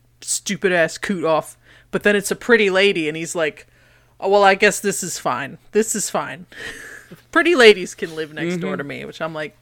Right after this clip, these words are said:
Speaker 1: it's pretty judgmental there, Wolf.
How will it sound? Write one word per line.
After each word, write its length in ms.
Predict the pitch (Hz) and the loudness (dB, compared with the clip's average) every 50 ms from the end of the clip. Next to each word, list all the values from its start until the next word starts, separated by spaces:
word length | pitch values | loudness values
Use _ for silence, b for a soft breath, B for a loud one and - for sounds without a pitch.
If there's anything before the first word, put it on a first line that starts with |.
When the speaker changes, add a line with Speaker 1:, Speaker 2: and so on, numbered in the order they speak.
| - - | -10 -10
Speaker 1:
it's 1080 | - _ _ _ _ _ - - - - - - _ _ _ _ _ _ _ _ _ - | -10 _ _ _ _ _ -20 -20 -20 -20 -20 -20 _ _ _ _ _ _ _ _ _ -6
pretty 180 | - 180 147 | -6 -6 -4
judgmental 560 | - - 151 139 - 160 156 160 - - 147 | -4 -8 -8 -8 -6 -8 -8 -8 -8 -10 -10
there, 240 | 139 139 135 - 151 _ _ _ _ _ - | -8 -8 -8 -10 -10 _ _ _ _ _ -18
Wolf. 680 | 190 175 165 160 147 147 - - - - - - - | -12 -6 -4 -4 -4 -4 -4 -8 -10 -14 -18 -20 -20